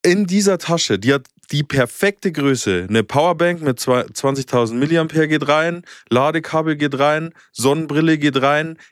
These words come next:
Geld geht rein, Ausweis geht rein, Autoschlüssel geht rein und dann ist sie langsam voll. Das krieg ich nicht in Hosentaschen. Aber ich will deswegen auch nicht extra einen Rucksack mitschleppen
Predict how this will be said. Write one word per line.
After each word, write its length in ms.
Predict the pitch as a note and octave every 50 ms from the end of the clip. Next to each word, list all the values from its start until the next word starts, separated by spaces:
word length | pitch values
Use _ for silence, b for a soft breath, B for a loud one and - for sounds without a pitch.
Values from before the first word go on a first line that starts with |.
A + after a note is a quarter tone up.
| b -
Geld 320 | - C3+ D3 E3 D#3+ -
geht 200 | - D3 C3+ C#3
rein, 280 | C3 C#3 D3 D3 D3 -
Ausweis 420 | - C#3 C#3+ D#3 C#3+ D3+ D3+ C#3+
geht 220 | - C#3+ C#3 C3+ B2+
rein, 240 | C3+ C#3 C#3 C#3+
Autoschlüssel 600 | - - C#3 B2+ - C#3+ - - C#3+ C#3 - C#3
geht 200 | B2+ C3 B2+ A2
rein 180 | A2+ B2+ C3 B2
und 180 | A#2+ B2+ B2 C3+
dann 140 | D3 D#3+
ist 120 | F#3 E3+ -
sie 40 | F3
langsam 360 | D#3 D3 C#3+ D3 - D#3+ D3
voll. 360 | - - C#3+ A#2+ F#2+ E2+ F2 - _ _ B B B B B B B B B
Das 200 | - C3 A#2 -
krieg 240 | - - D#3 E3 E3+
ich 180 | G#3+ G3+ -
nicht 200 | - F3 D#3+ -
in 160 | C#3 B2+ A2+ G#2
Hosentaschen. 1000 | C3 B2+ B2+ A#2+ A#2 G#2 - - A2+ G#2 - - G2 F2+ F2+ G2 - - _ _ _ _ _ B B B B B B B B B B B B B B B B B
Aber 280 | D#3 D3 C#3+ D3+ D3
ich 200 | D#3 D3+ - -
will 200 | C#3 D#3 F3+ F#3+
deswegen 540 | E3 D#3+ E3 E3 - - D3+ E3+ F#3 F3+ D#3+
auch 220 | - C3 B2+ B2
nicht 260 | B2+ C3+ D#3 D#3+ - -
extra 440 | C#3 C3+ - - - D3+ C#3 C#3
einen 100 | C3 B2+
Rucksack 600 | B2 C#3+ G3+ A3+ - - - - D#3 C3 A#2 -
mitschleppen 800 | A#2+ A#2+ B2 A#2 - - - A2+ A2 G2+ - G2 F#2 F2+ G2 A2